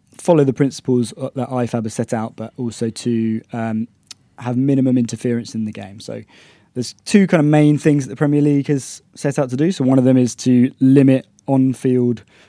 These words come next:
reviews. So those are the situations where a referee, we've seen this quite a lot in the World Cup, where the referee goes to the side of the pitch, has a look at a monitor. We saw that in the Champions League quite a lot with those controversial handballs, comes back onto the pitch. That takes a lot, lot of time. It's quite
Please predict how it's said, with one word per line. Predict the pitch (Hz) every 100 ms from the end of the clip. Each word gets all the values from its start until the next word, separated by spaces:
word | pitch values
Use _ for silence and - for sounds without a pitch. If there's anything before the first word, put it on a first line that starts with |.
| _
reviews. | 123 117 143 180 208
So | 135
those | 127 123
are |
the | 120
situations | 117 135 131 123 113 120
where | 117
a |
referee, | 120 120 123 123 120 123
we've | 123
seen | - 131
this | 113
quite | - 117
a |
lot | 110
in | 113
the |
World | 113 113
Cup, | - 165 -
where | 123
the |
referee | 120 113 123
goes | 110 123 -
to |
the | 113
side | 131
of | 120
the | 117
pitch, | 151 139 - - _ _ _
has | 123 117
a |
look | 123 120
at | 120
a |
monitor. | 127 131 113 123
We | 120
saw | 127
that | 117
in | 113
the | 113
Champions | 127 113 117
League | 123 127
quite | 113 120
a |
lot | 117 -
with | 110
those | 113 -
controversial | - 113 107 110 113
handballs, | 107 113 117 139 127 - _ _ _ _ _ _ _ _ _ _
comes | - 131
back | 135 113
onto | 120 -
the | 113
pitch. | 120 -
That | 151
takes | - 143 123
a |
lot, | 131 - _ _ _ _
lot | 131 131
of | 117
time. | - 147 120 120 135 _ _ -
It's | 120
quite | - 127 123